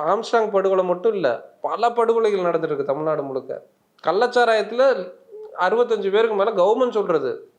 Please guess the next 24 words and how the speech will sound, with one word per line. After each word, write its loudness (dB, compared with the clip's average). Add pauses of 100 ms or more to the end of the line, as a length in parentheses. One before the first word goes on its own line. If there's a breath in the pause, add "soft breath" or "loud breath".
அப்ப -2
கள்ளச்சாராயத்தை 0
வந்து 0
அதுக்காக 0
இந்த -2
கட்டிங் 0
நைன்டி -2
வந்து 0
தீபாவளியில 0
இருந்து -2
ரிலீஸ் -4
பண்றோன்றாங்க. -2 (840)
இப்ப -4
கள்ளச்சாராயம் 0
வந்து -4
லீகலா -2
இருக்குல்ல, -2
இவங்க 0
சொல்றாங்க, 0
நீங்க 0
சொன்னீங்கல்ல 0
கொஞ்ச -2
நேரத்துக்கு 0
முன்னாடி, 0